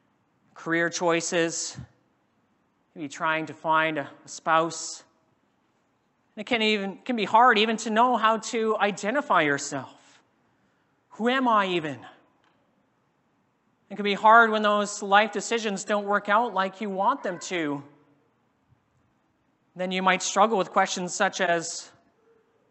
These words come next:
"Oh, what's my purpose in this world? I can't seem to get my life together. I feel like I don't have any direction." But in those moments, remember your baptism.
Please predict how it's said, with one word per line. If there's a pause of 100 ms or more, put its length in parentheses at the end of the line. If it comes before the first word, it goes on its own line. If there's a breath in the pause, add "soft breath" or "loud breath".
(640)
"Oh,
what's
my
purpose
in
this
world?
I
can't
seem
to
get
my
life
together. (1400)
I
feel
like
I
don't
have
any
direction." (2250)
But
in
those
moments,
remember
your
baptism.